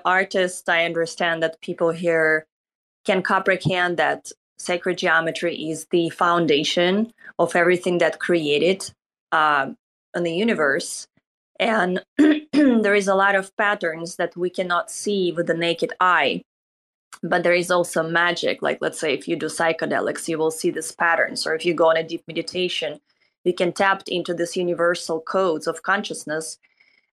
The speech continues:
Um, and we taking our bodies, our beautiful,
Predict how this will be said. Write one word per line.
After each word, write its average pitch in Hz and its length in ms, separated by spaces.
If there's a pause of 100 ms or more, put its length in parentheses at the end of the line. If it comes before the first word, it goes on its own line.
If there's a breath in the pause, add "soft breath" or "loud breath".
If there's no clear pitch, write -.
(120)
Um, 170 600
and 175 520
we 190 680 (100)
taking 202 560 (120)
our 180 240
bodies, 170 760
our 165 340
beautiful, 170 1000